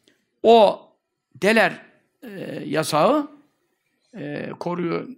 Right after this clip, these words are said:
içine girer. Sen de koyunu alayım derken yuşiku, yakın olurken yaka, kendisi de düşer fihi, korunun içerisine düşersin. Ondan sonra zaten vur emri varsa falan seni alnından mıhlarlar.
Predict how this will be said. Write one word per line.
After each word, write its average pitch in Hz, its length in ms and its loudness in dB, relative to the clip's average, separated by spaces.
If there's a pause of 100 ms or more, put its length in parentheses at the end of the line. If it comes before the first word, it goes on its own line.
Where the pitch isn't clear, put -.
içine 196 320 -4
girer. 127 440 -8 (260)
Sen 220 300 0
de 170 120 2
koyunu 190 320 0
alayım 165 460 2 (840)
derken 220 720 -2 (600)
yuşiku, 185 460 -4
yakın 175 280 -4
olurken 202 420 -2
yaka, 185 560 -4
kendisi 196 440 -2
de 196 140 -2
düşer 208 360 -2
fihi, 202 560 -2 (300)
korunun 202 340 0
içerisine 214 480 0
düşersin. 180 560 -2 (300)
Ondan 214 280 4
sonra 175 220 -2
zaten 202 340 2
vur 196 180 0
emri 190 260 2
varsa 170 280 0
falan 208 420 0 (280)
seni 220 300 0
alnından 202 460 2
mıhlarlar. 170 760 2